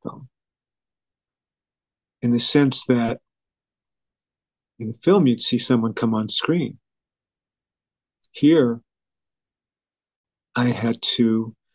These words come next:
be very programmatic, and when so-and-so was present, I had to create that material and, and to t-, say who's,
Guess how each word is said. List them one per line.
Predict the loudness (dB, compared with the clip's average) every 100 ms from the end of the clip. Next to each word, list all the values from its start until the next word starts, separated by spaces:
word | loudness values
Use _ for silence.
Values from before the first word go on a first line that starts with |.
| _
be | -2 0
very | 0 -2
programmatic, | 0 0 2 2 2 2 -2
and | -4 -4
when | -6 -4
so-and-so | 0 2 2 2 0 0
was | -4 -6
present, | 2 2 2 -4 -4
I | -4
had | -4 -4
to | -6 -8 _ _ _ _ _ _ _ _ _ _
create | -4 2 2 2
that | -4 -4
material | -6 0 0 0 -6 -8
and, | -6 -6 -6
and | -6 -6 -6 -6 -6
to | -6 -10 _ -16
t-, | -16 _ -10
say | -2 0 0
who's, | 0 -2 -2 -8